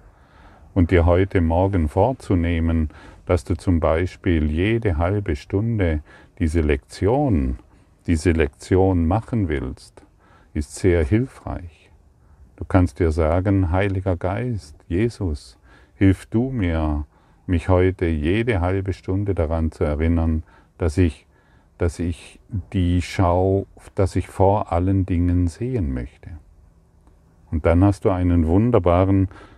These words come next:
äh, Helfer an deiner Seite, der dich dazu inspiriert und der dich hierin unterstützt, ohne Wenn und ohne Aber.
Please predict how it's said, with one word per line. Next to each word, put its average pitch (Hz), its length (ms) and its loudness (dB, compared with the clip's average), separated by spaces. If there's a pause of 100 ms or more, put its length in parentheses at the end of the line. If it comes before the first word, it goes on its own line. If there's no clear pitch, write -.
(200)
äh, 85 580 0
Helfer 107 460 0
an 80 140 -2
deiner 80 360 0
Seite, 87 580 0 (600)
der 92 500 0
dich 90 400 -4
dazu 87 420 -4
inspiriert 87 800 -4 (600)
und 78 120 -6
der 87 140 4
dich 82 160 -4
hierin 87 500 -2
unterstützt, - 920 -8 (720)
ohne 80 400 2
Wenn 82 340 -2 (420)
und 98 220 -2
ohne 76 320 0
Aber. - 440 -12